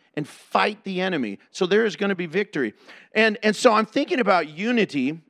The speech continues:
and union, and, um, and I'm reminded of my, my, <laughs> I had an uncle. He just passed away this year. And, um, my Uncle John was a crazy guy,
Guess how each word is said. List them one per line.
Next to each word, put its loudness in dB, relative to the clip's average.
and -2
union, -2
and, 2
um, 2
and -4
I'm -2
reminded 2
of 0
my, 0
my, -2
<laughs> -16
I -4
had 0
an -6
uncle. 0
He -6
just -8
passed 0
away -2
this -8
year. -4
And, 0
um, 2
my -2
Uncle -2
John 0
was -4
a -6
crazy 0
guy, 0